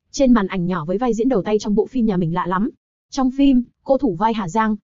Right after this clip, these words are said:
một cô gái nghèo chỉ mong muốn có một cuộc sống bình dị, nhưng bị đời đưa đẩy vào những tình huống éo le. Gần đây, nữ diễn viên này tiếp tục có mặt trong khung giờ vàng của phim truyền hình V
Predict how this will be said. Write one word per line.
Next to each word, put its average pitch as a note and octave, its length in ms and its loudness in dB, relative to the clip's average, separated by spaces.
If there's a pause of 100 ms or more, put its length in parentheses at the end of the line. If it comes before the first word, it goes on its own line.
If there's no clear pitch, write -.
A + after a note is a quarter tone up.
một A#3 160 4
cô C4+ 100 2
gái A3 220 -2
nghèo B3+ 220 0
chỉ F#3 140 -6
mong G#3 200 0
muốn G#3 220 2
có - 80 -4
một C4+ 160 0
cuộc F3 160 -6
sống G3 200 0
bình B3 160 0
dị, G3 220 2 (200)
nhưng B3 240 4
bị A3 100 2
đời G3 160 2
đưa B3 160 4
đẩy F#3+ 180 0
vào E3 140 -4
những F#3+ 160 -2
tình G3 140 -2
huống F#3 160 0
éo A3 140 -2
le. B3+ 240 2 (400)
Gần G#3+ 220 0
đây, A#3 260 2 (140)
nữ A#3+ 200 0
diễn B3+ 200 0
viên B3+ 240 4 (240)
này G3+ 220 0
tiếp D4+ 140 -4
tục B3+ 160 -2
có G3+ 80 -2
mặt A#3+ 160 0
trong A3 160 -6
khung A3+ 160 0
giờ G3 180 0
vàng E3+ 200 -2
của E3 120 -6
phim A#3+ 200 -4
truyền A3 160 0
hình F3 180 -2
V G#3 60 2